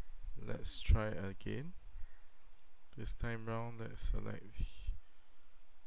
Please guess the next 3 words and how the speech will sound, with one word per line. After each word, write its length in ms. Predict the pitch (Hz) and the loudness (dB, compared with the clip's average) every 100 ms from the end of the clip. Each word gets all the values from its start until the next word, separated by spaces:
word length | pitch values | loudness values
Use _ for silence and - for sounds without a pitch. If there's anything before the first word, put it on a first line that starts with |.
| - | -4
Assembly, 760 | 101 - 110 110 110 131 165 208 - - - - - - - - - - | 8 12 12 10 -2 0 0 0 -2 -2 -4 -4 -4 -4 -4 -4 -4 0
Joint, 560 | 113 113 123 127 139 - - - - - - - - - - | 2 2 2 -2 -2 0 0 -2 -6 -4 -4 -4 -4 -4 -4
and 360 | 107 107 104 104 | -4 -2 -2 -4